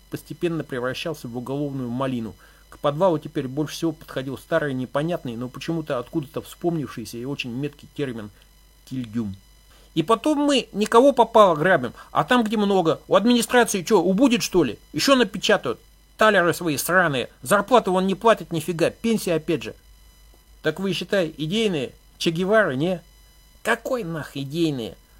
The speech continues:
Женька насупился. «Не выжить без этого, просто не выжить. Вчера кассу взяли, три дня назад с барыги три сотни зеленью сняли, как с куста.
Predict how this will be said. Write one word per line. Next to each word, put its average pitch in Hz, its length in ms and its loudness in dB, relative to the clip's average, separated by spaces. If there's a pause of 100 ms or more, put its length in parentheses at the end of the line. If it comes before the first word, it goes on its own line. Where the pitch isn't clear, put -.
(140)
Женька 127 300 -6
насупился. 123 560 -10 (240)
«Не 170 180 -2
выжить 208 300 0
без 160 200 0
этого, 135 200 0
просто 185 320 -4
не 185 140 0
выжить. 180 320 -2 (200)
Вчера 190 280 0
кассу 190 360 2
взяли, 147 380 0 (320)
три 220 140 0
дня 214 140 4
назад 190 320 2
с 135 40 -4
барыги 180 340 0
три 170 200 -6
сотни 170 320 -4
зеленью 151 420 -2
сняли, 151 280 -4
как - 180 -10
с - 80 -12
куста. 151 420 -2